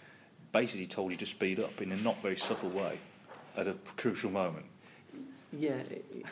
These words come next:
Speaker 2: Alan Chamberlain said to me at that, and again, it was a crucial stage, and obviously it was a crucial stage, and I think maybe when he went four three down.
Speaker 1: Mm.
Speaker 2: Again, in the final again against Scotland,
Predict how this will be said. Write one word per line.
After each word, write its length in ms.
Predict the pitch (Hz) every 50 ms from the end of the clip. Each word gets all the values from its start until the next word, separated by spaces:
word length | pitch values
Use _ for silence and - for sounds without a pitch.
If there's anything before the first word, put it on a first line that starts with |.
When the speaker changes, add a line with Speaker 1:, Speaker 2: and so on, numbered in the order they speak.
| - -
Speaker 2:
Alan 320 | 143 139 139 135 127 120 117
Chamberlain 600 | - - 131 123 123 127 127 123 123 120 117 117
said 300 | 117 - - 127 123 120 -
to 160 | - - -
me 300 | - 120 117 117 113 117 - -
at 140 | 135 131 -
that, 120 | - 117 - - - - - -
and 80 | - 127
again, 120 | 123 127 127
it 20 |
was 120 | 120 117
a 40 | -
crucial 380 | - - 156 151 151 - 151 123
stage, 400 | - - - 123 117 113 110 123
and 80 | 120
obviously 260 | 120 117 - - 123 117 - - - - - - - - - - -
it 40 | -
was 100 | - -
a 20 |
crucial 320 | - - - 80 - -
stage, 240 | - - 110 110 107
and 80 | - 127
I 40 | 127
think 80 | - - 120
maybe 200 | 120 117 117 117
when 100 | 107 107
he 40 | 107
went 120 | 107 -
four 220 | - - - 117
three 240 | 117 - - - 110
down. 300 | 107 - 117 120 120 117 113
Speaker 1:
Mm. 80 | 90 80 - - - - - - - - - - - - - - - - - - - - - - - - - - -
Speaker 2:
Again, 240 | - - 123 117 120
in 60 | 117
the 80 | 117
final 360 | 110 - - 120 120 120 123 123
again 240 | 123 - - - 127
against 260 | 135 120 117 120 -
Scotland, 440 | - - - - - - - -